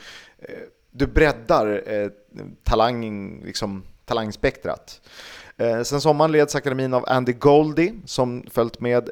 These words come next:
Russell Martin från Swansea. Och sen har man ju haft en målsättning tidigare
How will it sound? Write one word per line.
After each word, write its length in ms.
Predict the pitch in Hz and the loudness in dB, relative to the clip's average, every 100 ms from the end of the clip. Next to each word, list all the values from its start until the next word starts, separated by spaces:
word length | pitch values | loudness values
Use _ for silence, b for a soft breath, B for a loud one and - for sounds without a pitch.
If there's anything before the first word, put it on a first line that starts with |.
| - | -2
Russell 300 | 113 123 123 | -2 0 0
Martin 400 | 113 113 117 110 | 0 0 -2 -2
från 340 | - 104 98 - | 0 0 -2 -8
Swansea. 720 | - 110 131 139 120 - 71 - | -6 0 0 0 -4 -6 -6 0
Och 380 | 110 110 107 - | 2 2 0 -4
sen 180 | 117 | -2
har 60 | 131 | 0
man 140 | 139 | 0
ju 40 | 135 | 2
haft 420 | 139 - _ - | 2 0 _ -10
en 80 | 120 | -2
målsättning 800 | 123 101 - 135 - 113 98 104 | 0 0 2 0 0 -6 -4 -6
tidigare 640 | - 110 110 110 98 92 | -6 -2 2 4 4 2